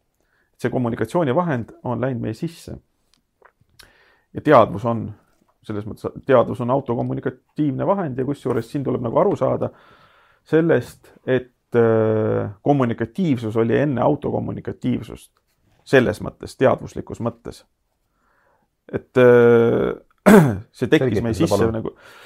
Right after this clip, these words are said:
Speaker 1: äh, no ütleme niimoodi, et suhtlevad väga paljud loomad väga mitmel erineval tasandil.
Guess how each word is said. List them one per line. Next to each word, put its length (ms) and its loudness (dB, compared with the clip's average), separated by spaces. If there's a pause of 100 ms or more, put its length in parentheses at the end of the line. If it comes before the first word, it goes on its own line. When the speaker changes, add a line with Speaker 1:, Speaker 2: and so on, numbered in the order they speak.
(260)
Speaker 1:
äh, 120 -2 (1600)
no 120 4
ütleme 240 2
niimoodi, 240 -2
et 80 -16
suhtlevad 320 2
väga 200 6
paljud 240 2
loomad 240 2
väga 200 0
mitmel 320 0
erineval 300 -2
tasandil. 420 -2